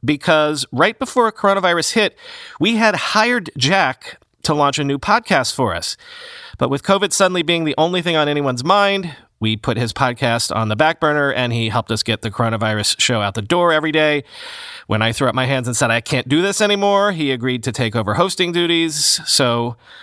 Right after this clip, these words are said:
so far, so good. But the thing was, the show was gradually bleeding about a thousand listeners a week, which I understand. I mean, how long can anyone listen to a daily podcast about covid?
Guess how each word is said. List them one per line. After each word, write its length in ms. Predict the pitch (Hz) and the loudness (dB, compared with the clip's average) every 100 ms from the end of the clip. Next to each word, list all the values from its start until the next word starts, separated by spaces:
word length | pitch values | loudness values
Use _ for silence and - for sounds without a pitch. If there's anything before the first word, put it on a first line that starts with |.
| - - _ | -20 -20 _
so 160 | - | 0
far, 180 | 143 143 | 2 2
so 180 | 131 135 | 2 0
good. 260 | 131 120 90 | 0 0 0
But 120 | 135 | -4
the 60 | 135 | 0
thing 260 | 254 277 | 0 2
was, 360 | 220 135 127 - _ _ _ _ | 4 4 0 -6 _ _ _ _
the 300 | 143 156 165 | -2 0 2
show 300 | 151 - 233 | 2 2 2
was 200 | 269 208 | 2 -2
gradually 680 | 123 113 123 165 208 214 190 | -4 0 2 2 0 -2 -2
bleeding 540 | 123 - 135 160 170 135 | -4 -4 -2 0 0 0
about 280 | 120 123 | 2 2
a 60 | 113 | 0
thousand 480 | - 123 143 156 147 | 0 2 2 0 -2
listeners 360 | 127 - 110 | -2 -2 -2
a 60 | 113 | -2
week, 280 | 160 127 - | 0 -2 -2
which 140 | 117 | 0
I 180 | 131 131 | 2 2
understand. 540 | 165 196 - 233 98 | 2 0 0 0 0
I 60 | 101 | -4
mean, 240 | 120 117 113 - - - - - | -4 -4 -8 -16 -18 -18 -20 -2
how 140 | 120 | 0
long 180 | 156 160 | 2 0
can 420 | 151 143 135 127 - _ - | 0 -2 -2 -6 -8 _ -2
anyone 340 | 143 151 127 | 0 0 0
listen 300 | 143 - 156 | 0 0 -2
to 200 | - 165 | 0 0
a 120 | 147 | 0
daily 280 | 135 139 135 | 0 0 0
podcast 580 | 135 135 127 127 127 - | 0 -2 2 0 0 0
about 400 | 123 117 113 110 | 0 2 0 -2
covid? 440 | - 226 160 92 | 2 2 2 -2